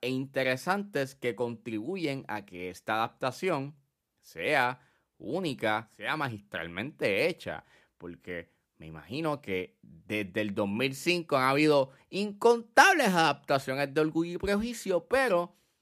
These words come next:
generalmente la gente cuando habla de Orgullo y Prejuicio, de la adaptación al cine,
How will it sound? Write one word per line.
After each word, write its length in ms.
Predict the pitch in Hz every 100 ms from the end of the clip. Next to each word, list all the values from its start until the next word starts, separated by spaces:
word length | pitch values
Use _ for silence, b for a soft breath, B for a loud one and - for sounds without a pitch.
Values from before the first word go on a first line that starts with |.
| _ _
generalmente 1000 | 110 110 113 113 131 147 226 233 214 160
la 160 | 139
gente 400 | 135 190 208 196
cuando 320 | 165 120 107 98
habla 240 | 110 139
de 160 | 151 147
Orgullo 420 | 156 151 143 151
y 60 | 156
Prejuicio, 480 | 156 151 190 - 139
de 120 | 110
la 100 | 92
adaptación 840 | - 95 92 - 95 107 107 120 131 b b b
al 240 | 139 151 160
cine, 580 | - 226 220 165 127